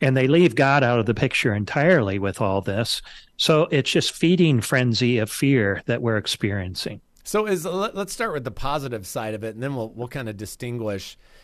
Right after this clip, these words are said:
Speaker 2: here between good fear and negative fear. But i-, isn't fear something that, uh, 'cause we're told to have the fear of the Lord, so it sounds to me like fear might have originated in the mind of God.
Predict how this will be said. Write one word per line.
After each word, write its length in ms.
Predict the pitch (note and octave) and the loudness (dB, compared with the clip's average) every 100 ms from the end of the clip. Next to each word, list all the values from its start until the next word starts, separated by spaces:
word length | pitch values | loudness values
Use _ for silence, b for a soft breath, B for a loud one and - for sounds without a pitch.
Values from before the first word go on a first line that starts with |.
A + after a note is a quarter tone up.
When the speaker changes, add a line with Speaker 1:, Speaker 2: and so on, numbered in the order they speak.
| b | b
Speaker 2:
here 160 | B2 | -8
between 320 | A2 G2+ A#2 G2+ | -6 -8 -10 -6
good 220 | A#2 F#2+ | -8 -6
fear 180 | A#2+ F#2+ | -8 -8
and 80 | |
negative 340 | G2+ A2+ G#2 F2+ | -8 -8 -10 -10
fear. 240 | A2+ G2+ | -10 -10
But 240 | G2 G#2 - | -8 -12 -6
i-, 140 | D3 G#3+ | -6 -4
isn't 320 | D#3+ F#3+ A#3 - | -6 -6 -10 -12
fear 400 | - F3+ G3 F3 | -4 0 0 -2
something 540 | F3 F3+ F3+ E3+ D3+ | -6 -6 -6 -6 -4
that, 380 | D3 D3 C3+ - _ | -4 -4 -8 -14 _
uh, 220 | C3+ B2+ C3+ | -6 -6 -8
'cause 180 | D3+ | -10
we're 120 | B2+ B2 | -10 -8
told 260 | C3 B2+ | -6 -4
to 60 | A2+ | -4
have 160 | B2+ | -6
the 80 | A2+ | -10
fear 220 | - E3+ | -4 -4
of 60 | C3+ | -2
the 60 | A2+ | -4
Lord, 400 | F3+ B3 C#3+ D#3 | 0 0 -2 -8
so 140 | - D#3 | -6 -6
it 100 | - | -4
sounds 280 | F#3+ A3+ - | -6 -6 -8
to 100 | D#3+ | -8
me 240 | G#3 G3 | -6 -6
like 260 | C3 C3+ - | -6 -6 -10
fear 320 | F3+ F3+ D#3+ | -6 -4 -4
might 220 | C#3 E3 | -6 -6
have 100 | B2+ | -6
originated 680 | B2 C#3+ D3+ C#3+ C3+ B2+ A2+ | -4 -6 -6 -6 -4 -4 -4
in 100 | A#2+ | -6
the 80 | A2 | -6
mind 320 | A2+ B2+ A#2+ | -6 -6 -6
of 140 | E2+ E2+ | -10 -10
God. 300 | G#2+ F2 | -10 -10